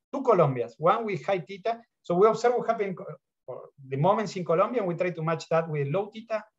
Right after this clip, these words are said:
theta, and a high theta, basically. And even though I'm, like, short of time, I will say very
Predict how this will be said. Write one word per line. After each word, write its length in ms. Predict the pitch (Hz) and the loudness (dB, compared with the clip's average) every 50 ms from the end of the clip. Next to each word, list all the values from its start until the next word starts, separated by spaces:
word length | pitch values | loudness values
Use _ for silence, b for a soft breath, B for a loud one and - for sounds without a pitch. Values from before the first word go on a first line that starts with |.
| _ _ _ _ | _ _ _ _
theta, 380 | - 185 185 185 226 233 240 - - | 0 0 0 0 -4 -6 -6 -8 -8
and 140 | 165 147 | -4 -4
a 40 | 139 | -4
high 260 | 139 - 165 143 139 143 | -2 -2 -2 -2 -2 -4
theta, 180 | - - - _ _ _ _ _ _ _ _ | -10 -14 -16 _ _ _ _ _ _ _ _
basically. 380 | - 120 - - _ _ _ _ _ _ _ _ _ _ _ _ _ _ _ _ _ _ _ - | -16 -16 -16 -16 _ _ _ _ _ _ _ _ _ _ _ _ _ _ _ _ _ _ _ -4
And 220 | 151 156 160 160 - _ _ _ | -4 -4 -4 -6 -12 _ _ _
even 200 | 196 220 233 226 | -8 -6 -2 0
though 120 | 190 185 190 | 0 2 2
I'm, 260 | 196 202 202 - - _ _ _ _ _ _ _ | 0 -2 -6 -14 -20 _ _ _ _ _ _ _
like, 180 | 156 147 139 139 | -4 -4 -4 -4
short 280 | - - 185 190 185 | 0 0 0 2 2
of 180 | 190 147 - _ | -2 -6 -2 _
time, 200 | 170 175 202 220 - - - 180 | 0 0 0 -2 -8 -8 -4 -2
I 20 | |
will 180 | 170 180 165 - - | -2 -2 -2 -2 -4
say 80 | 180 180 165 165 | -4 -4 -2 -4
very 140 | 175 160 | -2 -2